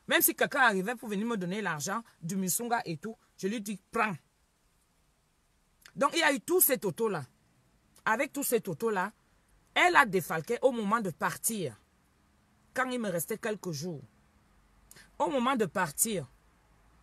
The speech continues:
c'est là où elle est venue me dire, ma petite sœur, voilà ce qui s'est passé, voilà la somme qu'il y a eu, avec tout ce qui a été défalqué et tout,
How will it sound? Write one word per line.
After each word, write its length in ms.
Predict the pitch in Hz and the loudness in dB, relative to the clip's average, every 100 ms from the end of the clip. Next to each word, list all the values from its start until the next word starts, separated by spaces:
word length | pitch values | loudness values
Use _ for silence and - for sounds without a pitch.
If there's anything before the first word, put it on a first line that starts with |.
| - | -6
c'est 220 | - 190 | -4 -2
là 240 | 208 240 | 0 2
où 220 | 233 214 220 _ _ | 2 0 -8 _ _
elle 180 | 208 208 | -6 -4
est 60 | |
venue 160 | 170 175 | -4 -4
me 120 | 202 | -4
dire, 160 | 156 175 | -6 -6
ma 120 | 156 | -8
petite 260 | 151 196 180 | -8 -4 -2
sœur, 260 | 185 160 160 _ _ | -2 -2 -8 _ _
voilà 340 | 143 165 196 214 | 4 4 6 2
ce 120 | 165 | -2
qui 180 | 147 208 | -4 -6
s'est 140 | 185 | -6
passé, 440 | 160 139 - 180 - _ _ - | -4 0 0 -2 -10 _ _ -2
voilà 280 | - 208 226 | 2 4 2
la 120 | 175 | 2
somme 260 | - 220 | -2 -4
qu'il 140 | - 220 | -6 -4
y 20 | |
a 160 | 185 180 | -2 -2
eu, 220 | 180 196 - - | -4 -8 -12 -8
avec 260 | - 185 220 | -4 -2 -4
tout 100 | 240 | -4
ce 100 | - | -2
qui 100 | 226 | 0
a 40 | |
été 200 | 165 202 | -2 -2
défalqué 580 | 180 160 151 143 190 196 | -8 -6 -6 -8 -8 -8
et 60 | 151 | -10
tout, 180 | 170 | -10